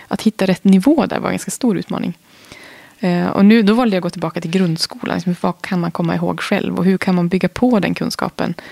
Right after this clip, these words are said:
För vi har ju fortfarande Google och internet. Så att om jag förklarar en grund så kan man ju sedan söka vidare på information på de här företagens hemsidor till exempel. Så den kompromisslösningen valde jag. Mm.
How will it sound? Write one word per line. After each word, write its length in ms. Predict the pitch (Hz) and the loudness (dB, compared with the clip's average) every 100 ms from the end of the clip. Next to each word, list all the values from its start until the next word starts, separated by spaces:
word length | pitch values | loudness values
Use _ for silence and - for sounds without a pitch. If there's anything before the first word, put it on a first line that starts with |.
| - - - | -20 -20 -16
För 220 | - 180 | -2 0
vi 100 | 175 | 2
har 140 | 202 220 | 2 4
ju 180 | 202 | 2
fortfarande 420 | - - - 208 175 | 0 -8 0 0 2
Google 300 | 170 156 - | -4 -2 2
och 60 | |
internet. 340 | 208 196 - - | 2 2 -2 -4
Så 80 | |
att 80 | 170 | -2
om 160 | 170 180 | 0 2
jag 300 | 190 190 185 - - - | 2 2 0 -2 -4 -6
förklarar 420 | - - 160 170 | -6 -4 -2 0
en 140 | 170 175 | 2 2
grund 300 | 240 196 170 | 4 4 0
så 80 | |
kan 140 | - 170 | -4 -2
man 60 | |
ju 40 | 170 | -2
sedan 140 | 175 | -2
söka 260 | - 165 170 | -4 -6 -4
vidare 420 | 180 180 226 220 | -2 0 2 0
på 180 | - 170 | 0 -4
information 540 | - - 160 - 165 - - - - - | -4 -4 -6 -4 -6 -8 -18 -20 -20 -6
på 120 | 165 | -4
de 80 | 156 | -2
här 60 | |
företagens 540 | - 180 170 180 170 - | -2 -2 -2 -4 -6 -4
hemsidor 440 | 170 156 - 190 | -4 -4 -4 -4
till 100 | - | -6
exempel. 360 | 214 208 - - - - - - - | -10 -10 -10 -12 -12 -20 -18 -20 -10
Så 120 | - | -2
den 340 | 196 208 185 175 | 4 4 4 2
kompromisslösningen 960 | 190 185 220 226 - 269 - - - | 0 4 4 4 2 0 0 -4 -4
valde 240 | 175 - - | -4 -6 -8
jag. 100 | - _ _ _ _ _ | -10 _ _ _ _ _
Mm. 180 | 196 202 | -4 -4